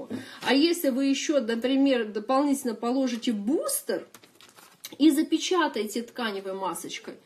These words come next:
эффект вот просто таблица умножения, понимаете? Вот просто таблица умножения.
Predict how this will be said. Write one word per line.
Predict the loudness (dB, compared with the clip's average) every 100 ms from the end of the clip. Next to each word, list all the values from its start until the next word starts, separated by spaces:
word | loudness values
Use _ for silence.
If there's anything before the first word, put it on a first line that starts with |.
| _ _ _ 2
эффект | 4 4 2 0 0 -8 -4
вот | 0 0
просто | 0 2 2 2 -2 -4 -6
таблица | 0 2 4 2 2 0
умножения, | 2 2 0 0 0 0 -2 -6
понимаете? | -8 -4 -2 0 -2 -4
Вот | -6 -4
просто | 0 0 -2 -4
таблица | -4 -2 -4 -2 0
умножения. | 2 0 -2 -4 -6